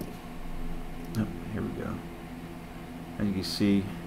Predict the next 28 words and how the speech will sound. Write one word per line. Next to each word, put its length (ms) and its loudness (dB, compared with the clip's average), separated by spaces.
right 240 2
there, 400 10
saying 300 6
released. 540 8
I 60 -2
pushed 280 4
the 60 2
brake. 300 8
Oop. 140 4
That 120 6
actually 300 6
dropped 320 8
out 200 12
while 180 10
I 20 8
was 140 4
pushing 400 2
on 180 6
it. 80 4
It 60 -2
said 220 6
released 500 8
as 180 4
I 160 6
was 200 0
holding 300 6
it 140 2
down. 380 6